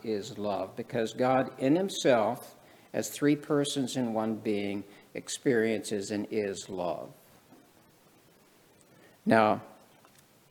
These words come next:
now obviously that is a holy love. It's not tainted by any selfish em-, selfish emotions, any, any self-,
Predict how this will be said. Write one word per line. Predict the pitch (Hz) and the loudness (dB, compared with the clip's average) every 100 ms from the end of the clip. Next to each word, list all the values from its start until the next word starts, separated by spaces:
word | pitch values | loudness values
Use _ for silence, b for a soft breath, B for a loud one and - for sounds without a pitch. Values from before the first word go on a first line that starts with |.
| _ - | _ 6
now | 113 117 | 8 10
obviously | 131 147 139 147 143 | 10 10 8 8 8
that | 127 131 123 - | 10 10 10 8
is | 123 123 | 6 8
a | 113 | 6
holy | - - 175 151 107 | 6 8 10 10 6
love. | 90 82 - - - - _ _ - b b b b b b b _ | 4 0 0 -6 -18 -20 _ _ -20 b b b b b b b _
It's | - | 0
not | 131 127 120 | 6 6 6
tainted | - 139 135 131 | 6 6 6 6
by | 127 135 | 6 6
any | 139 | 4
selfish | 131 - 143 143 156 - - - - - | 2 6 6 6 0 -4 -8 -12 -16 -6
em-, | 143 139 - - - - | -2 -2 -4 -12 -12 -10
selfish | - - 143 143 143 143 | -6 4 4 4 -2 0
emotions, | 123 135 156 - 165 160 165 - - | 6 8 8 4 4 6 4 2 -2
any, | 104 113 76 | -2 -2 0
any | 120 110 110 | 0 2 0
self-, | - - 127 120 - - | 0 6 6 6 2 -12